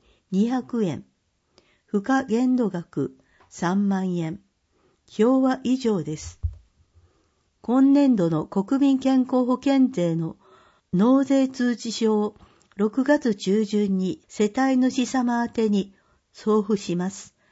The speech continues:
世帯主が納税義務者となるため、世帯主本人が国民健康保険に加入していない場合も、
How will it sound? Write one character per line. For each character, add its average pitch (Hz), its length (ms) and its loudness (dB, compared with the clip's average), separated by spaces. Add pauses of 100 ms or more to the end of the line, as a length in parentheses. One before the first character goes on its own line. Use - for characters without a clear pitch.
(460)
世 208 280 -2
帯 285 260 4
主 208 320 0
が 170 340 -4
納 240 260 2
税 262 220 6
義 262 80 -4
務 254 240 4
者 240 160 -2
と 208 140 -2
な 226 140 0
る 208 140 -2
た 165 160 -10
め、 160 240 -6 (640)
世 208 260 -2
帯 269 220 2
主 214 300 2
本 220 280 -2
人 175 240 -2
が 165 200 -6 (720)
国 214 340 0
民 247 240 2
健 269 220 2
康 262 260 2
保 269 120 0
険 262 240 0
に 180 140 0
加 175 200 -2
入 226 260 0
し - 120 -12
て 226 180 -2
い 220 60 0
な 226 160 0
い 220 80 -2
場 220 200 -2
合 208 160 0
も、 202 220 -2